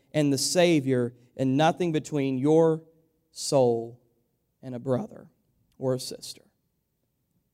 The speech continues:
That leads to joy unspeakable in our lives. When I heard this, all I could say was, "Amen," but quickly felt the challenge that flowed over my life. I just need to ask us, could, could you imagine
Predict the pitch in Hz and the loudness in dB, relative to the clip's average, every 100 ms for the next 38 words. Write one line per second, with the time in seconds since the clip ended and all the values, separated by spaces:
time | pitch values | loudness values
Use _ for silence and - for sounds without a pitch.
0 | _ _ _ _ 143 143 139 143 131 131 | _ _ _ _ 0 2 2 0 0 -4
1 | - 127 - 160 135 - 147 - _ _ | -8 -10 0 0 0 -4 -14 -20 _ _
2 | _ _ 131 127 - - 131 - 123 127 | _ _ -10 -10 -8 -6 -6 -8 -12 -14
3 | 151 _ _ - 131 123 120 - - _ | -14 _ _ -4 -2 0 -2 -6 -14 _
4 | _ - - _ _ _ _ _ _ _ | _ -20 -20 _ _ _ _ _ _ _
5 | _ _ _ _ _ _ _ _ _ _ | _ _ _ _ _ _ _ _ _ _
6 | 151 139 160 139 131 135 139 139 135 127 | -4 0 0 0 -2 0 2 0 -2 -6
7 | - 143 135 120 120 - - _ - 156 | 0 2 4 0 -2 -6 -10 _ -2 2
8 | 143 147 151 135 131 131 - 165 160 147 | 2 2 0 0 -2 -4 0 0 2 -2
9 | 135 - 143 131 135 123 156 151 143 131 | -2 2 2 2 -2 -2 0 2 0 -2
10 | 120 139 131 - 156 151 147 139 131 131 | -2 -2 -2 2 4 6 6 4 2 2
11 | 135 131 131 131 - 139 - _ _ _ | 2 4 4 4 2 -8 -18 _ _ _
12 | - 160 185 170 185 160 147 180 190 156 | 0 2 2 2 4 4 4 2 2 0
13 | - 175 170 - 190 175 202 165 156 185 | 2 2 2 4 6 6 6 6 6 4
14 | 226 220 160 | 4 2 0